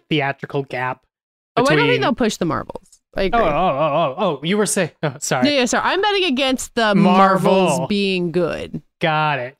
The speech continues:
Speaker 1: got it. Yeah, who knows about that? I've, I've heard things on
Speaker 2: <laughs>
Speaker 1: both sides, but also I've heard things pre-reshoots and post-reshoots, so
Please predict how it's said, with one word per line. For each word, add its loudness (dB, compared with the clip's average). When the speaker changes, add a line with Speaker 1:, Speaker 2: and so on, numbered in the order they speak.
Speaker 1:
got 0
it. -14
Yeah, 2
who 0
knows 0
about -2
that? -6
I've, -4
I've -2
heard 4
things 2
on 2
Speaker 2:
<laughs> -
Speaker 1:
both -2
sides, -2
but -2
also -2
I've -4
heard -2
things -4
pre-reshoots -2
and -6
post-reshoots, -4
so -6